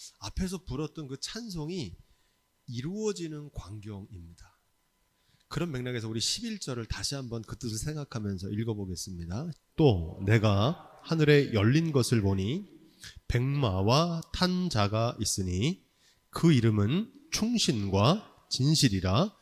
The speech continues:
그가 공의로 심판하며 싸우더라." 아멘. 백마와 탄 자는 누구인가? 이단 사이비 교주들이 사진을 보면 백마를 타고 있어요.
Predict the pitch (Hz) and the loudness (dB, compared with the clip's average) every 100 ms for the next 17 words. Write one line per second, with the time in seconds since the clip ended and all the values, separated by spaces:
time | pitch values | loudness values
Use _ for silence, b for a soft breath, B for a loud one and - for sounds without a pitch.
0 | b b b _ 143 135 101 85 76 - | b b b _ 4 6 4 2 -4 -4
1 | - 135 165 160 165 160 165 - 139 190 | 2 6 6 8 6 4 0 -4 0 2
2 | 185 - 156 127 127 190 240 - _ - | 2 2 2 4 8 6 4 -6 _ -4
3 | - 147 113 107 101 92 90 87 82 85 | 2 6 6 6 4 2 0 -2 -4 -8
4 | - 101 90 90 76 78 - _ _ _ | -6 -4 -2 -4 -6 -12 -20 _ _ _
5 | _ - 127 143 185 196 160 151 190 208 | _ -6 -4 -4 -4 -4 -2 -2 -4 -8
6 | _ _ _ _ - - 240 226 190 185 | _ _ _ _ -4 -4 -4 -4 -2 -2
7 | 208 214 _ 98 104 101 90 85 90 87 | -4 -8 _ -8 -4 -4 -4 -8 -14 -18
8 | - _ _ _ 127 135 196 190 190 165 | -20 _ _ _ -12 -8 -6 -6 -8 -10
9 | - 208 220 202 196 185 170 - - - | -8 -8 -8 -6 -4 -2 -4 -8 -14 -4
10 | 120 117 139 120 147 135 82 80 _ _ | -2 -2 -4 -6 -10 -10 -12 -18 _ _
11 | _ - - 220 233 214 185 113 110 160 | _ -10 -6 -6 -8 -8 -10 -10 -10 -12
12 | 87 80 _ _ _ - 113 135 202 156 | -14 _ _ _ _ -6 -4 -8 -6 -8
13 | 113 - - 131 101 - | -8 -12 -16 -14 -14 -16